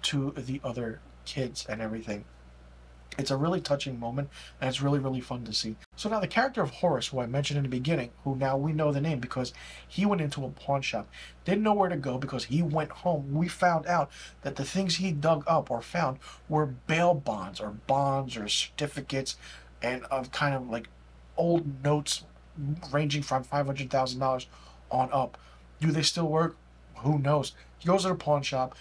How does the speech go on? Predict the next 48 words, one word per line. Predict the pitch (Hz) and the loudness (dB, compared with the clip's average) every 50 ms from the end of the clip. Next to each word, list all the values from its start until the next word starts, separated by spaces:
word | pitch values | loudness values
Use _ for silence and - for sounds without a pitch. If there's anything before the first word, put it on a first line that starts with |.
| - - - | -20 -14 -10
and | - 117 | -6 -4
says, | - 127 110 | -2 -2 -2
"Hey, | - 123 110 113 | -2 -4 -4 -4
listen," | 117 131 127 - - 110 - - - - - - - - | -4 -2 -2 -2 -4 -4 -10 -18 -20 -20 -20 -20 -8 -4
to | - 143 | -2 -2
his | 131 | -2
friend, | - - 120 113 - - - - | -2 -2 -4 -4 -6 -10 -8 -2
"need | 135 151 170 - | 0 0 2 4
some | - 160 139 | 2 0 2
help. | 113 123 123 123 - - | 2 0 -2 -2 -4 -10
What's | 117 117 127 131 - - | -4 -2 -2 0 0 -2
gonna | 131 123 120 | -2 -4 -4
happen?" | 113 113 110 - 123 120 - - - - - - | -4 -4 -4 -4 -6 -8 -8 -14 -18 -18 -12 -8
He's | 147 127 | -4 -4
like, | 127 123 - | -4 -2 0
"All | 127 123 | 0 0
right, | 107 107 110 - - - - - | 0 -2 -4 -8 -12 -18 -12 -6
uh, | - 127 131 127 | -6 -4 -4 -4
you | 127 131 | -6 -6
know, | 120 113 117 117 - | -6 -6 -8 -6 -6
get | 143 143 - | -6 -6 -4
your | - - | -4 -4
shit | - - - 175 170 156 | -2 -2 -2 -2 -2 -4
and | 135 135 | -6 -4
get | 151 147 | 0 2
out | 143 135 131 139 | 2 2 2 2
of | 139 127 | -2 -2
here, | 135 139 135 127 | -2 -4 -4 -4
but | 131 127 117 - | -4 -6 -4 -4
I | 127 | -4
don't | 131 127 127 | -4 -2 -2
wanna | 131 131 127 117 | -2 -4 -4 -4
deal | 131 135 | -6 -6
with | 127 123 | -6 -6
it." | 131 | -6
He's | 120 117 | -6 -6
like, | 120 - - - - - - - - | -6 -8 -8 -14 -14 -14 -16 -8 -4
"No," | 156 139 | -2 -2
he's | 110 110 - | -2 -4 -6
like, | 117 - - | -8 -10 -10
"Please, | - - 151 135 - | -2 0 0 0 2
seriously, | - - 139 135 - 120 113 - | 0 0 -2 -2 -4 -6 -10 -10
I | - 110 | -10 -10
need | 110 113 120 120 - - - - - | -8 -6 -8 -8 -8 -10 -18 -20 -10
help." | - 127 120 110 - - - - - - - - - - - - - - - - - - - - - - | 0 0 0 0 0 -6 -18 -20 -20 -20 -20 -20 -20 -20 -20 -20 -20 -20 -20 -20 -20 -20 -20 -20 -10 -8
So | - - 120 120 123 123 123 - - - - - - - | -2 0 2 2 2 0 -4 -8 -14 -16 -16 -16 -18 -8
his | - 127 135 143 143 139 | -2 2 4 4 4 4
friend, | - - 196 208 190 175 175 170 | 4 6 6 6 6 4 0 -4